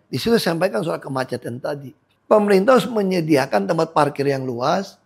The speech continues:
transportasi massal berbasis rel kereta, dan menyediakan tempat tinggal di tengah kota. Sangat tidak salah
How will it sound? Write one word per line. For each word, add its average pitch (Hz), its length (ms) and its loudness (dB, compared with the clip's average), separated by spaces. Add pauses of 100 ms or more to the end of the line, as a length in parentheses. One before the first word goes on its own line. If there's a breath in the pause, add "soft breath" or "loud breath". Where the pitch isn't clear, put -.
(120)
transportasi 143 640 -2
massal 123 400 -4
berbasis 120 560 -8
rel 117 160 -8
kereta, 175 560 -4 (320 loud breath)
dan 175 240 2
menyediakan 165 560 2
tempat 190 400 0
tinggal 240 320 4
di 202 80 6
tengah 143 320 -6
kota. - 400 -14 (960 soft breath)
Sangat 392 800 0
tidak 214 320 4
salah 190 640 0